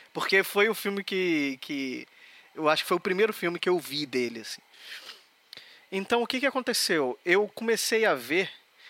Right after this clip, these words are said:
que quando eu tentava ser engraçado, eu não ficava, eu não me sentia tímido.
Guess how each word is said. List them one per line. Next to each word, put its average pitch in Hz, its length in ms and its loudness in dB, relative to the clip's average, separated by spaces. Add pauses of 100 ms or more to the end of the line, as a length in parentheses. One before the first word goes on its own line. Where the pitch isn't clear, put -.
(400)
que - 140 -2
quando 262 300 0
eu 277 100 2
tentava 175 500 0
ser 139 260 -2
engraçado, 139 880 -2 (460)
eu 339 140 4
não 320 160 0
ficava, 285 520 0
eu 262 80 0
não 254 100 -6
me 254 100 -4
sentia 240 460 0
tímido. 117 520 -6